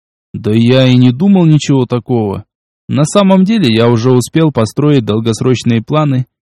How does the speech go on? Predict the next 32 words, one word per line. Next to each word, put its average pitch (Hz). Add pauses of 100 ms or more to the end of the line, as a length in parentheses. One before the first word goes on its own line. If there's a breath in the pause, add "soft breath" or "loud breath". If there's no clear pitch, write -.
и 175
возомнить 202
себя 185
её 165
парнем. 143 (500)
Всё, 254 (280)
надеюсь, 160
теперь 240
ты 247
уснёшь". 226 (320)
Айрис 135 (100)
спрыгнула 127
с 113
кровати 131
и 104
бесшумно 110
ушла. 101 (720)
А 110
я 190
не 190
мог 190
заснуть 175
ещё 170
часа 165
два, 180
не 131
веря, 156
что 107
со 110
мной 131
это 123
случилось. 120